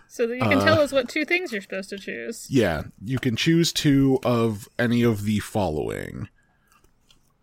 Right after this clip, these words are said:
Speaker 2: Destroy target artifact or enchantment. Target player gains five life. Create a four power, four toughness green wa-,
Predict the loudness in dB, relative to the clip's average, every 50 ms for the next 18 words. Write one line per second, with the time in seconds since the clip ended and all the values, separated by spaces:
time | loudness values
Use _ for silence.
0 | _ _ _ -20 -20 _ _ _ _ _ _ _ _ _ _ _ _ _ _ _
1 | _ _ _ 0 0 2 2 4 4 6 6 4 4 4 4 4 2 2 0 0
2 | 0 2 2 0 0 0 0 0 0 0 2 2 2 2 0 -2 -6 -8 -10 _
3 | _ _ _ _ _ _ _ _ _ _ 0 2 2 4 2 2 2 2 4 6
4 | 6 6 6 4 2 2 2 0 0 -2 -2 0 0 0 0 2 2 2 4 2
5 | 0 -2 -4 -8 -14 -16 -20 _ _ _ _ _ _ _ _ _ _ _ _ 0
6 | 4 6 6 6 6 4 2 2 4 4 6 6 6 4 4 4 4 6 6 4
7 | 4 4 4 4 4 4 4 2 0 0 2 2 2 2 2 2 2 2 4 4
8 | 4 4 4 2